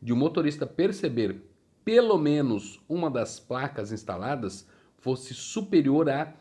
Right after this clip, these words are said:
noventa e nove sobre cem, ou seja, noventa e nove por cento. Pergunta que vem pra questão é a seguinte: qual é a quantidade mínima de novas placas de propaganda a serem instaladas?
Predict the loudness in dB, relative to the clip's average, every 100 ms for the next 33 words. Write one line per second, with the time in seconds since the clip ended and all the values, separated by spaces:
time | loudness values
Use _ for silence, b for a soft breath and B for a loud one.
0 | _ -4 2 4 4 0 -2 -2 -2 0
1 | 0 0 0 -4 -8 -4 -4 -4 -6 -4
2 | -6 -4 -6 -6 -4 -2 -2 -4 -8 B
3 | B B 0 4 4 2 0 -2 -2 -4
4 | -2 0 0 -2 -4 -6 -6 -8 -14 -14
5 | -20 _ b b b b _ _ -4 0
6 | 0 0 -2 -2 -2 -2 -4 -2 -2 -2
7 | -4 -2 0 0 -4 -16 b b b 2
8 | 2 2 -2 -6 -2 -4 -2 -2 0 2
9 | 2 2 0 -4 -12 -12 -4 -2 0 -2
10 | -4 -4 -2 -4 -4 -6 -6 -10 -8 -4
11 | -2 0 0 0 0 -2 -4 -4 -6 -2
12 | -2 -2 -6 -10 -6 -4 -4 -8 -10 -18
13 | -20